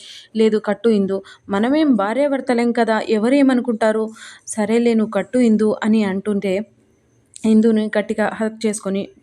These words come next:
పట్టుకొని పైనకి ఎత్తితే ఇందు అయితే తోరణాలు అయితే కట్టేసి కింద దిగేశారనమాట. లోపలికి వచ్చేసి పూరి అయితే వాళ్ళ అమ్మని, "అమ్మ, ఆ, దేవుడు, దేవుడి గుడిని ఎలా అలంకరించాను నువ్వు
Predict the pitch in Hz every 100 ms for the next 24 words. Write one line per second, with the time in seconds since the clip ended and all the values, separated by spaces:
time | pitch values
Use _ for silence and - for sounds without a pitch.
0 | - 208 202 220 208 208 202 202 196 196
1 | 185 208 196 - - - 330 220 220 202
2 | 208 202 202 190 190 190 185 208 202 190
3 | 196 196 214 202 196 190 185 185 190 180
4 | 180 180 190 185 220 220 220 202 208 202
5 | 254 220 220 - - - _ - 262 247
6 | 233 233 233 240 - _ _ _ _ _
7 | _ - 214 208 208 196 - 214 240 220
8 | 233 220 - - 220 214 208 220 220 _
9 | - 220 214 202 196 - - - 240 240
10 | 240 233 - 220 214 220 233 233 220 220
11 | 208 214 - 220 220 233 - - 214 220
12 | 226 214 220 202 202 220 226